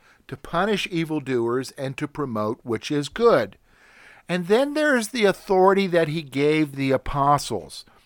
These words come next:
over the church when it was founded. And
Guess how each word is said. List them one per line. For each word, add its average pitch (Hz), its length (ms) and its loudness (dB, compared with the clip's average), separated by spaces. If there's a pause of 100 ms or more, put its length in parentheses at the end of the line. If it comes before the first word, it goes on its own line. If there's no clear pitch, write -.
(240)
over 139 380 4
the 139 140 -4
church - 600 -4 (400)
when 131 220 -4
it 127 180 -6
was 120 200 -8
founded. 120 640 -2 (500)
And 143 400 -4